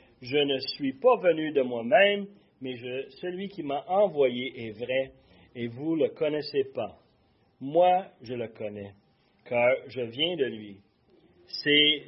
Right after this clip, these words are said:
lui qui m'a envoyé. » Ils cherchent donc à saisir de lui,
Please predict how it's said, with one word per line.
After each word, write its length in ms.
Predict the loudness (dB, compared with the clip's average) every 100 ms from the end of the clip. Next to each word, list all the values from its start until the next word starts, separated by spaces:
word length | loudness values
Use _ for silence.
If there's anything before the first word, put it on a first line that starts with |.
| -12
lui 440 | -8 2 2 2 -4
qui 80 | -10
m'a 380 | -4 0 0 -2
envoyé. » 640 | -6 -6 -6 -8 -8 -12 -18 _ _ _ _ _ -20 _
Ils 140 | -12 -10
cherchent 320 | -4 -4 0
donc 260 | 2 4 2
à 60 |
saisir 500 | -2 0 0 2 0
de 120 | 2
lui, 340 | 0 0 -8